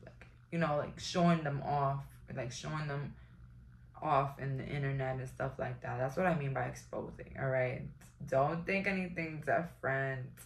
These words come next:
We have here powerful personal growth,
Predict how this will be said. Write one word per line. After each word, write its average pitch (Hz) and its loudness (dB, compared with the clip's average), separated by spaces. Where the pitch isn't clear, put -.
We 185 6
have 202 8
here 185 4
powerful 208 6
personal 165 4
growth, 139 2